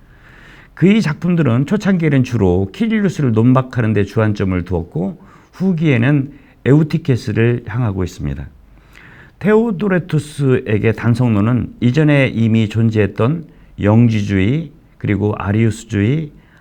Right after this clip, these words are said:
아폴리나리우스주의와 같은 이단들이 재생일 뿐이다라는 거예요. 그는 플로릴리지아를 쓰는데요. 여든여덟 개의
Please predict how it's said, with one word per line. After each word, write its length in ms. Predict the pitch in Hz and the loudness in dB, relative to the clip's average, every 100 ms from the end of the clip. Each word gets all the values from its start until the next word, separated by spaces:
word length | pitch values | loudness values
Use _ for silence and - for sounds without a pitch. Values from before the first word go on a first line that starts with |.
| _ | _
아폴리나리우스주의와 1160 | 107 - 135 123 113 104 95 104 98 107 98 92 | -6 0 2 2 2 0 -2 -10 -6 -2 0 0
같은 400 | 95 - 123 - | -4 -4 -4 -2
이단들이 800 | 139 165 165 147 107 139 - - - - - | 0 2 2 2 2 0 -2 -8 -20 -20 -10
재생일 520 | - 135 151 170 151 | 2 4 4 2 0
뿐이다라는 1080 | 127 98 104 101 80 - - - 104 127 104 | 0 -2 -2 -2 -4 -10 -20 -8 -2 0 0
거예요. 320 | 76 76 73 - - - - - - | 0 -2 -6 -14 -20 -20 -20 -20 -14
그는 380 | - 185 202 190 | 0 4 4 2
플로릴리지아를 2000 | - - 269 262 233 214 180 143 139 123 110 98 95 85 85 76 85 104 95 - - | -2 -6 -6 -4 -2 0 0 0 2 2 2 2 2 0 0 -2 -2 0 -2 -4 -12
쓰는데요. 640 | - 196 156 98 82 - - - - - - - - | -6 -2 0 2 0 -2 -10 -20 -20 -20 -20 -20 -4
여든여덟 1000 | 113 147 165 185 190 175 123 123 160 147 | 4 4 4 2 2 2 2 4 4 2
개의 580 | 147 127 110 147 98 76 | 2 2 4 4 2 -2